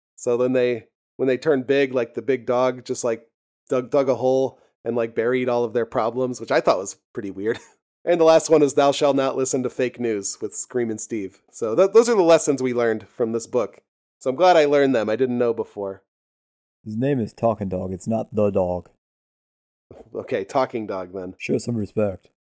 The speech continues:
Speaker 1: <laughs> For Talking Dog.
Speaker 2: I'm, I'm glad, I'm glad Talking Dog made an appearance though, 'cause that was one of the best, like,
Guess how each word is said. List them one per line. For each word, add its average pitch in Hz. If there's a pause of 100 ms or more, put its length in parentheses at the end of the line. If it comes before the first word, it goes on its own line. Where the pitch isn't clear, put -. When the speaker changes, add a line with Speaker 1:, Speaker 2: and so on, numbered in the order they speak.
(120)
Speaker 1:
<laughs> -
For 110
Talking 101
Dog. 95 (440)
Speaker 2:
I'm, 151
I'm 123
glad, 156
I'm 127
glad 147
Talking 110
Dog 104
made 98
an 98
appearance 98
though, 98
'cause 92
that 117
was 107
one 104
of 98
the 95
best, 101
like, -